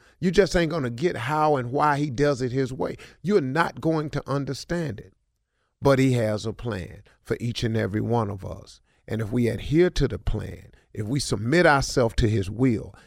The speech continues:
and just say, "Okay, God, what you want me to do?" I am telling you, it is the best way to live.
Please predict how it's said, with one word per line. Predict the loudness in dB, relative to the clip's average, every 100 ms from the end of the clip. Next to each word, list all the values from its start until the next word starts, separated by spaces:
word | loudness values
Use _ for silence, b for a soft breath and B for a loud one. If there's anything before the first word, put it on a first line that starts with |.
| b
and | -4
just | 0 -2
say, | -2 -2
"Okay, | -2 -2 -2
God, | -2 -4 0
what | 0 0
you | 0
want | 0 0
me |
to | -2
do?" | 0 -2 B B B
I | 2 2
am | 2
telling | 2 0 0 -2 -2
you, | -4 -4
it | -4
is | -4 -4
the | -4
best | -2 -2 -2
way | -4 -4
to | -8
live. | -4 -2 -4